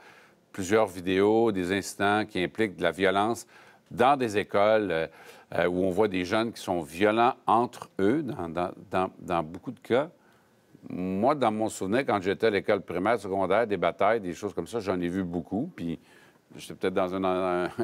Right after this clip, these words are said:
<laughs> à Sorel, dans un endroit où, où c'était particulier, mais ça faisait partie, on, à, à chaque semaine. Est-ce que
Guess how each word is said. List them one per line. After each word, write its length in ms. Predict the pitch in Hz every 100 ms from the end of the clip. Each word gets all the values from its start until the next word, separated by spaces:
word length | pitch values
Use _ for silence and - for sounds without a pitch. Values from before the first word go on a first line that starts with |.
| -
<laughs> 240 | - - -
à 80 | 98
Sorel, 260 | 98 101
dans 180 | 107 98
un 60 | 98
endroit 300 | 95 104 113
où, 120 | 101
où 100 | -
c'était 220 | 87 - 90
particulier, 420 | 87 - 95 147
mais 160 | 107 - _ _ _
ça 200 | - 90
faisait 200 | 95 110
partie, 300 | 101 - 131
on, 120 | 104
à, 240 | 82 92 -
à 60 |
chaque 300 | 85 - 113
semaine. 420 | - - 92 151 185 _ - _ _ _
Est-ce 240 | 135 139 -
que 380 | 160 190 226